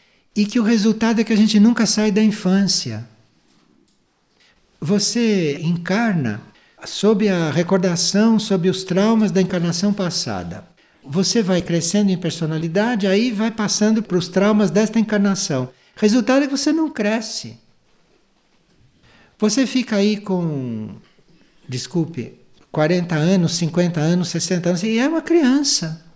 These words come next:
Não saiu da infância, ficou preso lá naqueles pontos de quando você não era bem tratado, quando você foi rejeitado. Quer dizer, é uma criança,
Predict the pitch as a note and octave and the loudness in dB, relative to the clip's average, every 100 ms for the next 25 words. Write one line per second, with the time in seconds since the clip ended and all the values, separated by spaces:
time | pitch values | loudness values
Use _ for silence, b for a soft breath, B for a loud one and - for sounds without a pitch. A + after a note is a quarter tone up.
0 | - - G3+ C4+ A#3+ B3 A3 G#3+ B3+ A3 | -14 0 2 4 2 2 2 4 2 4
1 | A3+ G#3 - G3+ G#3 G#3 - C#3+ A#2+ b | 4 2 2 2 4 2 -2 -6 -10 b
2 | b b F#3 F#3+ A3+ A3+ G3 G#3 B3 B3 | b b -6 0 0 2 6 8 8 6
3 | F#3+ G#3 F#3 F3+ G3 - b b b _ | 4 4 4 4 0 -4 b b b _
4 | E3+ E3+ G3+ G3+ - - F#3+ G3+ G3 A3 | -2 2 0 0 -2 2 4 4 2 0
5 | F#3 D#3 F#3+ G3 F#3 F3+ F3+ D#3+ D#3+ D#3 | -2 -2 2 2 2 0 0 0 2 2
6 | D3 D3 D3+ C#3+ - D#3+ D#3+ D3 B B | 2 0 -2 -4 0 0 0 -4 B B
7 | B _ D#3+ E3 D#3+ D#3+ D3 D3+ D3 C3 | B _ 0 2 0 -2 -2 0 0 0
8 | D3 C#3+ F3 F3 F#3+ G#3+ C4 C#4 C#4+ C#4 | 0 0 -4 -2 -2 0 0 0 0 2
9 | B3 A#3 - C3 A#2 | 2 0 -2 -6 -14